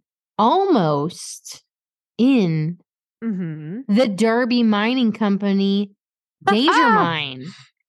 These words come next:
Speaker 2: <laughs>
Speaker 1: It was a really cool callback, too. Mister Ernst is like, "We really should cover that up." And then they show the Derby Mining Company sign again, which, it,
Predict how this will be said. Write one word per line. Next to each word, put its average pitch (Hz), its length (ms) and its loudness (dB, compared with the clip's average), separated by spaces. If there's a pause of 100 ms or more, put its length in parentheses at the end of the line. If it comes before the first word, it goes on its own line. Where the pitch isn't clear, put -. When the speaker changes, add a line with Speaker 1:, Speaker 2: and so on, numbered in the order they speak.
(120)
Speaker 2:
<laughs> 349 140 0 (1200)
Speaker 1:
It 285 200 2
was 294 160 2
a 285 80 2
really 302 280 0
cool 277 240 0
callback, 220 600 -2
too. 359 160 2
Mister 226 280 0
Ernst 240 280 0
is 190 160 -6
like, 170 260 0
"We 320 120 2
really 262 280 2
should - 180 -6
cover 208 280 -2
that 202 220 2
up." 190 260 -2 (840)
And 190 200 4
then 185 120 4
they 180 120 2
show 196 260 2
the 175 100 0
Derby 170 360 0
Mining 214 420 0
Company 156 420 -2
sign 151 300 -2
again, 147 300 -2
which, 156 200 -2
it, 165 280 2